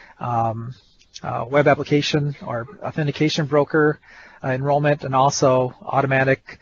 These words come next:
uh, mobile device management certificate re-, renewal. Um, for, uh, for the different,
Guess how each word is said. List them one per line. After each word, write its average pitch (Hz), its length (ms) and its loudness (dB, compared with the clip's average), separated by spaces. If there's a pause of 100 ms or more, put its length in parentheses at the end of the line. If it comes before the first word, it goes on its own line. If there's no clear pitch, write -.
(320)
uh, 120 180 -4
mobile 135 280 -4
device 131 340 0
management 127 420 -4
certificate 131 540 -6
re-, 120 160 -14 (200)
renewal. 120 500 -10 (1000)
Um, - 560 -10 (1160)
for, 139 340 4
uh, 127 280 6
for - 160 2
the 131 100 4
different, 147 380 2